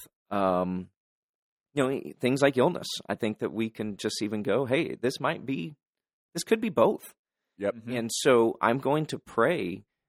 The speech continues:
Speaker 1: um, for the supernatural. I'm gonna pray for healing. I'm gonna ask for those things, but I'm also gonna do the natural thing, and I'm gonna go to the doctor and say, "What does my blood work look like? What's showing up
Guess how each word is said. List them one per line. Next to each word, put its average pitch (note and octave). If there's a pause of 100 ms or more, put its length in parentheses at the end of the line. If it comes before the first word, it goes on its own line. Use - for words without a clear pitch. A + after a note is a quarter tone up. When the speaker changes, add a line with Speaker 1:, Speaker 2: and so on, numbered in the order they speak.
(220)
Speaker 1:
um, F#2+ (300)
for C#3+
the A2+
supernatural. B2
I'm F#2
gonna C3
pray B2
for -
healing. A2
I'm F#2+
gonna C#3+
ask C3
for -
those G#2+
things, C#3+
but B2+
I'm A2+
also D3
gonna A#2
do G2+
the F#2+
natural G#2+
thing, F#2+ (500)
and G#2
I'm A2
gonna B2 (100)
go A#2
to D#3
the G2+
doctor - (280)
and G2+
say, F#2 (160)
"What A2+
does E3
my F3
blood C#3
work G2
look F2
like? D2+
What's A#2+
showing C3
up C3